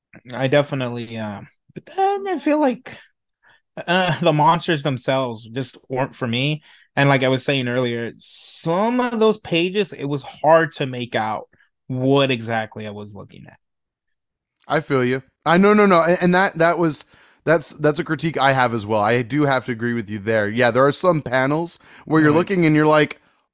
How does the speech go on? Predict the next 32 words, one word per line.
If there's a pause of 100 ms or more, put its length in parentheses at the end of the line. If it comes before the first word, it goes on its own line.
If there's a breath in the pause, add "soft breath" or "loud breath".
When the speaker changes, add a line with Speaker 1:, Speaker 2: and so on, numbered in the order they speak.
(220)
Speaker 2:
"What?"
Like,
you
Speaker 1:
Yeah.
Speaker 2:
really
have
to
do,
like,
the
Robert
De
Niro
squint
on
that (340 loud breath)
just
to
kind
of
comprehend
<laughs>
what
the
fuck
is
going
on.
Speaker 1:
Do
I
need
glasses